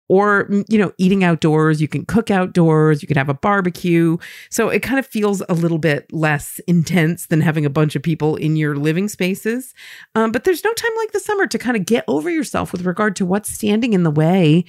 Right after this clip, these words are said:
with regard to hospitality. And yeah, it is a little bit of work, but it's definitely worth the effort. And the effort that you put into building community and maintaining relationships and friendships with the people in your life by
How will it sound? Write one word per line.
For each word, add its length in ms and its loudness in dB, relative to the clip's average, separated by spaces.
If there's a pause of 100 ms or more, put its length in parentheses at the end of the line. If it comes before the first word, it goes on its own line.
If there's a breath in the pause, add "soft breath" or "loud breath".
(400 loud breath)
with 340 2
regard 380 0
to 60 2
hospitality. 960 -2 (600 loud breath)
And 440 0
yeah, 360 0 (100)
it 120 2
is 140 2
a 40 0
little 200 2
bit 140 2
of 60 -2
work, 420 -2
but 100 0
it's 160 -6
definitely 600 -2
worth 280 0
the 160 -4
effort. 520 -4
And 340 0
the 160 -2
effort 240 -4
that 140 -4
you 120 0
put 260 -2
into 300 0
building 400 0
community 640 2 (380 loud breath)
and 140 2
maintaining 640 2
relationships 760 0
and 200 -2
friendships 520 -2
with 140 -2
the 80 -2
people 400 -2
in 140 0
your 120 2
life 300 0
by 220 0